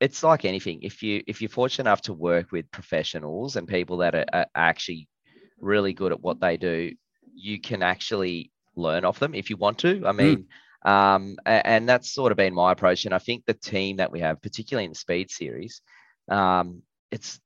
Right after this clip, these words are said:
Speaker 1: it's just a bunch of people that love what they're doing. We have, I mean, you know yourself, we have a good time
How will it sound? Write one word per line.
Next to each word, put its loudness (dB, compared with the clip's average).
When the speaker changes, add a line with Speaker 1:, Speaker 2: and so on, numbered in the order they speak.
Speaker 1:
it's -6
just -4
a -2
bunch 2
of -14
people -2
that 2
love 4
what -2
they're 0
doing. -4
We -2
have, 2
I 2
mean, -2
you -6
know 0
yourself, -4
we -4
have 4
a -4
good -8
time 0